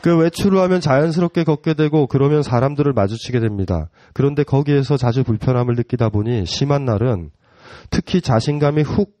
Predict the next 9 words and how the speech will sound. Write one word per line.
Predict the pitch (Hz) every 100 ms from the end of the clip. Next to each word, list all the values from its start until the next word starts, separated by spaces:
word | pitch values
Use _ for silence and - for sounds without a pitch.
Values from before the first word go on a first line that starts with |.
| _
떨어지거나 | 151 151 135 127 120 151
기분이 | - 113 127 135
꽁기꽁기한 | - 202 208 196 170 165 147 135
날일 | 110 107 117
경우, | - 110 101 76 - _ _ - - - - 494 466 - _ - - - _ _ _ _ _ - - _
제가 | - 127 139
팔육학번이잖아요. | - 175 180 170 156 139 123 107 101 117 196 - _ _ -
저 | 113
마흔일곱인데 | 107 110 123 123 123 110 101 117 95 78